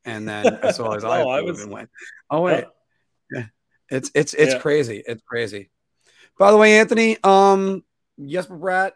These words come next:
Speaker 1: signing a one-year deal. Uh, Nazem Kadri s-, potentially signing with the New York Islanders. And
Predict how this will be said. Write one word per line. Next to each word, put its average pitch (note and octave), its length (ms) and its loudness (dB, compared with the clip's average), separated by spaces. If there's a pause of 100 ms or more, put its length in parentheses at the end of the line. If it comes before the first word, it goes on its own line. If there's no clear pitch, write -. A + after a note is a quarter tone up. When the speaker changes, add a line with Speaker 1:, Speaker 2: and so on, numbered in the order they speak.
(140)
Speaker 1:
signing F3 500 -6 (200)
a D#3+ 520 -8
one-year D3 500 -8
deal. A#2+ 400 -12 (840)
Uh, B2 160 -10 (140)
Nazem E3 380 -6
Kadri F#3+ 440 -4
s-, F3 200 -14 (400)
potentially F3+ 420 -6
signing F#3 300 -6
with D#3+ 80 -10
the E3 80 -12
New E3 60 -6
York D#3 200 -8
Islanders. D#3 600 -6 (460)
And D3 380 -4